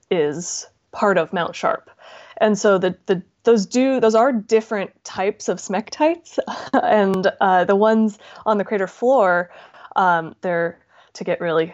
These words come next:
technical, they're trioctahedral, uh, and they have more, like,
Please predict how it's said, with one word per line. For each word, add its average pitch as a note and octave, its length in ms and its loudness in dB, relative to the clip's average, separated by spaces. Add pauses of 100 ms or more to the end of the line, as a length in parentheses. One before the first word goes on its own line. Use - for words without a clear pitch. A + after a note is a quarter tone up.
(100)
technical, E3+ 500 -2
they're E3+ 140 -2
trioctahedral, G3 1200 0 (240)
uh, F#3 440 -2
and F3+ 200 2
they F3 80 4
have E3 400 -2
more, E3+ 320 0
like, D#3+ 180 -6